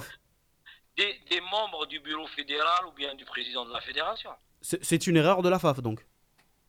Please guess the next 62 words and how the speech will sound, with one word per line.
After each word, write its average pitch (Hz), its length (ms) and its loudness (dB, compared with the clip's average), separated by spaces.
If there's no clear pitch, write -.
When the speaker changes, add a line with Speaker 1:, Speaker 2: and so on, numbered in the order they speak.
Speaker 2:
Non, 640 300 2
c'est - 120 -4
pas 156 160 2
une 165 140 -8
erreur 160 220 0
de, 160 180 -2
je, 220 180 -4
je 247 120 -6
vous 359 120 -4
explique - 420 -6
comment 156 240 -6
ça 123 120 -8
s'est - 160 -14
passé. 254 260 -2
Speaker 1:
Mais 170 120 10
monsieur, 214 280 6
vous 220 140 6
venez 214 180 6
de 214 100 4
dire 226 200 4
que 208 120 6
c'est 196 240 2
une 196 80 6
erreur 202 280 6
et 185 60 6
là 214 100 8
vous, 185 280 4
vous 170 120 -2
dites 180 140 -6
le 185 80 4
contraire. 180 400 2
Speaker 2:
Ah, 107 380 -18
co-, - 120 -20
comment 214 300 -6
je, 120 100 -10
je 123 240 -12
viens 131 180 -6
de 123 140 -16
dire 123 180 -10
que - 140 -10
c'est - 80 -10
une 131 100 -10
erreur 151 260 -6
et 143 40 -14
je 120 160 -16
dis - 140 -20
le - 80 -20
contraire ? - 460 -20
Non, 131 120 -10
c'est 143 60 -8
Speaker 1:
Vous 135 80 -6
Speaker 2:
pas, 110 180 -4
je 120 140 -10
dis - 200 -16
pas 135 240 2
c'est - 220 -10
une 131 100 -8
erreur 143 320 -2
ou 139 80 -12
je - 140 -10
dis 117 140 -14
le - 80 -14